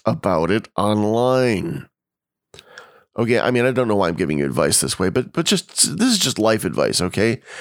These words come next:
Telling on yourself online is a bad idea because once you post it anywhere online,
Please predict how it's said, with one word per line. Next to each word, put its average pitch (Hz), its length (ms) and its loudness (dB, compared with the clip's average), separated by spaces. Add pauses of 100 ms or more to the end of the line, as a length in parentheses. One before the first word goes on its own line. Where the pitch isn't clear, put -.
(220)
Telling 170 320 2
on 135 140 0
yourself 95 720 0 (640)
online 98 560 0 (140)
is 101 280 2
a 107 140 2
bad 101 640 0
idea 101 420 0 (240)
because 135 800 0 (360)
once 76 800 0
you 80 180 0
post 156 500 -2
it - 220 0
anywhere 156 600 0
online, 85 840 0